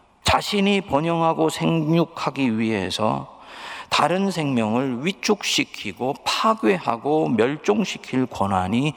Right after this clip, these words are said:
그 어디에도 없는 것입니다.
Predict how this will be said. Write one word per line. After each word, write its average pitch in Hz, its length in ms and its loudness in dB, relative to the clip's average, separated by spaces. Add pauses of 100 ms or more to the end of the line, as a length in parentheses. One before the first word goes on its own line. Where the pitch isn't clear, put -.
(160)
그 170 300 0 (100)
어디에도 120 880 -2
없는 104 420 -2
것입니다. - 800 -8